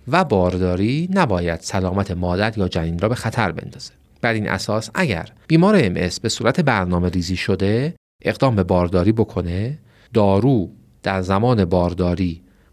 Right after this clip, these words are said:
قطع بشه بدون اینکه خطر عود بیماری وجود داشته باشه یا استفاده بشه بدون اینکه ضرری برای جنین داشته باشه، بیمار ام اس می‌تونه که باردار بشه. اگر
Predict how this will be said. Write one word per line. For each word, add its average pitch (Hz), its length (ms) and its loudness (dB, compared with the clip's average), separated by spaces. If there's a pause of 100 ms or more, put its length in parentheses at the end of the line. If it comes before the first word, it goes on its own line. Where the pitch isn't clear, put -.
(100)
قطع 135 380 -4
بشه - 280 -4
بدون 117 300 0
اینکه 90 260 -4
خطر 98 340 -2
عود 117 240 2
بیماری 90 360 0
وجود 170 280 -2
داشته 147 320 -2
باشه 104 460 -4 (380)
یا 95 360 0 (480)
استفاده 117 720 2
بشه 95 440 -2 (320)
بدون 147 260 4
اینکه 90 560 -2
ضرری 101 400 2
برای 90 240 0
جنین 98 320 0
داشته 165 320 -2
باشه، 113 460 -4 (380)
بیمار 92 320 0
ام 87 160 -2
اس - 160 -8
می‌تونه 104 240 -4
که 90 100 -8
باردار 87 460 -2
بشه. - 200 -16 (540)
اگر 165 340 2